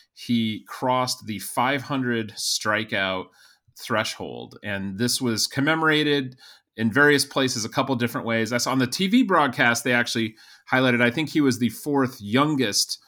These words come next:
Cardinal to do this, but, um, the, the number that stuck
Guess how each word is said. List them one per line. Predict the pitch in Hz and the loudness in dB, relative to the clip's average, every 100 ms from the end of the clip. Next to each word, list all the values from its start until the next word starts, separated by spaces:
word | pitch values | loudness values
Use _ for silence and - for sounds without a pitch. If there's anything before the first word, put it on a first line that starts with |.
| _ _ _ _ | _ _ _ _
Cardinal | - 120 101 95 85 | 0 2 2 -2 -6
to | - 107 | -6 -8
do | 95 90 | -4 -4
this, | 82 87 92 - - - 104 | -4 -4 -4 -6 -12 -20 -2
but, | 120 110 - - | 2 2 0 -2
um, | 117 107 101 104 | 0 0 -2 -8
the, | 107 117 110 | -2 -2 -2
the | 110 131 | -2 0
number | 156 156 147 | 0 0 0
that | 123 - | 0 -2
stuck | - - - - 147 123 - | -2 -2 -2 -2 0 -2 -4